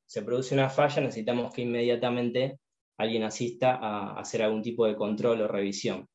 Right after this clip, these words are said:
Entonces, eh, gracias a la implementación de, de, de este tipo de sistemas, ya no vamos a necesitar asignar recursos humanos para visitar este, este tipo de locaciones, o mucho menos que, que lo que necesitábamos antes.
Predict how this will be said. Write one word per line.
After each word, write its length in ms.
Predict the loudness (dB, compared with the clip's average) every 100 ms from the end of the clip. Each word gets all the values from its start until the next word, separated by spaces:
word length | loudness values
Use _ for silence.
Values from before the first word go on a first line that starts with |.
| _ _ _ _ _ _ _
Entonces, 640 | -2 2 2 0 -4 -4 -6
eh, 580 | -4 -2 -4 -6 -10 -14 _
gracias 460 | 2 6 6 6 0
a 40 |
la 60 | 0
implementación 760 | 2 2 2 2 2 2 2 4
de, 560 | 2 0 -4 -8 -12 -18 -20 _
de, 140 | -8
de 100 | -6
este 160 | -6 -4
tipo 240 | -2 2
de 60 | 4
sistemas, 680 | 2 2 4 4 2 0 -6
ya 220 | -2 2
no 120 | 6
vamos 300 | 6 6 2
a 40 | -2
necesitar 720 | -4 -8 -10 2 4 4 -2 _ _ _ _
asignar 520 | -8 -4 -2 0 2 2
recursos 500 | 2 0 -2 -2 0
humanos 320 | 2 2 0
para 160 | 0 0
visitar 420 | -2 -2 0 0
este, 380 | 0 -2 -2 -4
este 160 | -4
tipo 220 | -2 2
de 80 | 4
locaciones, 680 | 4 2 0 4 4 4 -2
o 140 | -6
mucho 340 | -4 -4 -2 -2
menos 300 | -2 -2 -6
que, 300 | -12 -14 -12 -8
que 100 | -4
lo 120 | -4
que 100 | -6
necesitábamos 800 | -8 -10 -6 -2 0 0 0 2
antes. 500 | 4 6 4 0